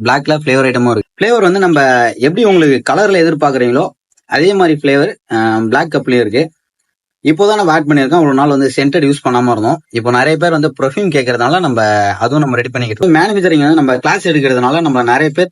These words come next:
கேட்ட கொஸ்டின்ஸ் என்னன்னா, "லோ பிரைஸ்ல எப்படி கொடுக்குறீங்கன்னு?" சொல்லிட்டு கேக்குறீங்க. அதுக்கு ஒரே ரீசன் என்னன்னா, நம்ம போடுற கால்குலேஷன் தான். நம்ம மெட்டீரியல், என்னென்ன மெட்டீரியல் போடணும், என்னென்ன ரா மெட்டீரியல் ஆட் பண்ணணும்,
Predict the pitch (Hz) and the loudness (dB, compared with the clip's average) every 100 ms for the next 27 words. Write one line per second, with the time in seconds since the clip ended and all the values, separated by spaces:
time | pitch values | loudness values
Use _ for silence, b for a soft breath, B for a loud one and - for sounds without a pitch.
0 | _ - 156 160 160 143 - 143 - 202 | _ -2 -2 0 -2 -2 -2 -4 -2 -4
1 | 165 131 123 160 170 156 151 156 139 156 | -2 -2 0 0 0 -2 -2 -2 0 -2
2 | 156 135 127 123 131 131 120 117 120 110 | -2 -2 0 -2 -2 -2 -2 -2 -2 -2
3 | 104 127 147 b b b b 127 139 135 | -2 -4 -4 b b b b -2 0 2
4 | 139 170 196 185 175 156 139 135 165 - | 2 2 2 0 0 2 0 0 -2 -6
5 | _ 123 127 127 160 170 165 135 127 143 | _ -4 -4 0 0 0 0 -2 0 -2
6 | 135 117 113 _ 117 120 117 127 160 165 | -2 -4 -6 _ -4 -2 0 0 0 0
7 | 147 123 139 143 131 131 139 117 117 120 | 0 0 0 0 0 0 0 -2 -2 -2
8 | - 120 139 147 123 135 147 131 120 113 | -2 -2 0 0 0 0 0 0 0 -2
9 | - 117 113 | -2 -2 -2